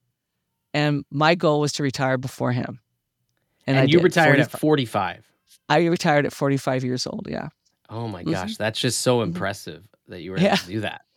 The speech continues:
Speaker 1: Well, I went without. Like I told you in my questions, I, I lit without. I didn't keep up with the Joneses. Uh, a lot of my friends were traveling all over Europe and doing all those big extravagant things, which is great. I don't hold it against them. I think that's, that's, that's super.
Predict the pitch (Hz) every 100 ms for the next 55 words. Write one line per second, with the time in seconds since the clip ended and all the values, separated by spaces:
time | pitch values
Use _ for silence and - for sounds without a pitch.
0 | _ - 254 233 220 190 185 220 165 156
1 | 151 165 - 175 160 151 147 135 127 -
2 | 175 - 127 135 131 - _ _ - 156
3 | 175 - 156 165 214 131 - 147 160 180
4 | 185 175 - 180 175 180 156 147 151 139
5 | 139 156 165 160 - 131 123 _ _ -
6 | 160 170 160 156 156 147 151 156 135 143
7 | 147 151 147 147 151 156 139 135 135 147
8 | 139 131 127 - _ - 160 151 139 139
9 | 147 139 139 147 143 - 143 135 143 139
10 | 147 143 285 226 - 302 381 185 208 214
11 | 185 156 143 254 - 139 135 180 143 165
12 | 156 - - _ - 160 - - - 170
13 | 151 - 254 277 139 139